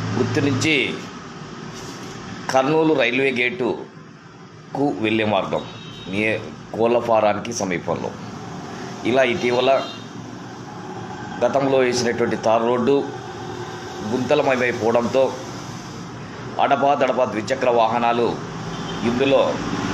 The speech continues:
ప్రమాదవశాత్తు పడిపోయి గాయాలవుతున్నటువంటి దృశ్యాలు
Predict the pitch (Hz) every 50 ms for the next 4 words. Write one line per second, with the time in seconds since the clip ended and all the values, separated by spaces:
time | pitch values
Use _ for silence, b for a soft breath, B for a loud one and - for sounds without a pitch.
0 | - - - - - - - - - - - - - - - - - - - -
1 | - - - - - - 113 110 123 127 135 131 135 131 127 - 131 123 117 -
2 | 113 - - 113 113 120 117 120 127 131 135 139 143 139 - - - - - -
3 | - - - - - - - - - - - - - - - - - - - -
4 | - - - - - - - 107 104 113 120 139 147 151 151 151 151 147 139 139
5 | 139 131 135 131 - 131 127 120 127 - - 117 113 - 139 131 131 131 123 107